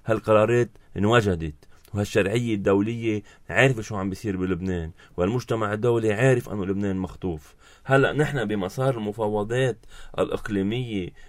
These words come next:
و-، و-، والدولية، لبنان اليوم ورقة، آه، بالآخر، بالآخر يعني دايمًا بتفوت بضمنها تجاذبات. أنا معك، ما عم قلك لا. نحن دولة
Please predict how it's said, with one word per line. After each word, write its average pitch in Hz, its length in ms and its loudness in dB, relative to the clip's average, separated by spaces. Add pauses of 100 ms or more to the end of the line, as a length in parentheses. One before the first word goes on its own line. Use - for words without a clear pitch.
(120)
و-، 98 120 -2
و-، 92 480 0
والدولية، 95 880 0 (460)
لبنان 110 680 0 (120)
اليوم 107 420 4
ورقة، 98 640 2 (320)
آه، 90 200 4
بالآخر، 104 760 2 (720)
بالآخر 107 520 2
يعني 104 300 0
دايمًا 110 460 0 (200)
بتفوت - 500 -2
بضمنها 104 440 0
تجاذبات. 101 800 2 (120)
أنا 107 200 2
معك، 101 380 0
ما 90 100 -4
عم 95 160 -2
قلك 92 300 -4
لا. 95 180 -2 (360)
نحن 110 260 -4
دولة 107 400 4